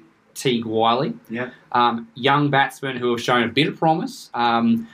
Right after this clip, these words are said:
Speaker 1: you know, Wiley being talked up quite a lot. He's scored a, a Shield hundred, but not really contributed a lot, but looks like he's gonna be a really good player. Same with Campbell Callaway, looks very talented. McSweeney,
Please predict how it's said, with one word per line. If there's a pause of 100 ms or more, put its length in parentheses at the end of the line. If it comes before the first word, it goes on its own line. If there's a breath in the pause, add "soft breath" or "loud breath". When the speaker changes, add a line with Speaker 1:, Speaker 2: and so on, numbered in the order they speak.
(220 loud breath)
Speaker 1:
you
know,
Wiley
being
talked
up
quite
a
lot.
He's
scored
a,
a
Shield
hundred,
but
not
really
contributed
a
lot,
but
looks
like
he's
gonna
be
a
really
good
player.
Same
with
Campbell
Callaway,
looks
very
talented.
McSweeney,